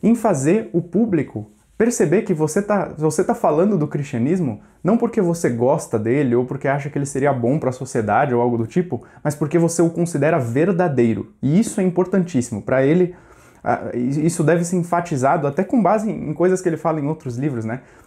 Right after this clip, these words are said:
De que se o, o cristianismo, ele não for verdadeiro, então ele não tem valor nenhum, então pouco importa. Mas se ele for verdadeiro, ele tem um valor infinito. E é esse que é o ponto dele. Então ele diz, "Uma das primeiras coisas que devem ser feitas é isso, deixar muito claro que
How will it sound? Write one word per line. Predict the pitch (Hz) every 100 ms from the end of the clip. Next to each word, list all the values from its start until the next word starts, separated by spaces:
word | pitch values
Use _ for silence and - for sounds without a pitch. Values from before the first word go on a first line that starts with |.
| _
De | 139 143
que | 151 151 127
se | - 143
o, |
o | 131 - 131
cristianismo, | 151 143 151 139 208 208 131 - -
ele | 139 139
não | 143 202
for | - 165
verdadeiro, | 127 120 110 143 175 110
então | 156 240
ele | 269
não | 240
tem | 233
valor | 233 226 226
nenhum, | 262 202 208
então | 123 151 180 - -
pouco | 196 247
importa. | 233 190 - 110 - -
Mas | 143 147
se |
ele | 208
for | 208 214
verdadeiro, | 214 165 139 131 196 - -
ele | 139
tem | 143 175
um |
valor | 175 156 175
infinito. | 185 185 208 185 208 - - _ _ 147
E | 160
é |
esse | 175 240 202
que |
é | 202
o |
ponto | 160 175 202
dele. | 160 131 104
Então | 104 135
ele | 151
diz, | 135 127 - - _ _ _
"Uma | - 165
das | 180
primeiras | 180 165 220 226
coisas | 190 185
que | 175
devem | 147 156
ser | 151 131
feitas | - 143 143
é | 151
isso, | 143 139 -
deixar | 107 120 - 151
muito | 139 127 196 214 190
claro | 139 131 139
que | - 123 113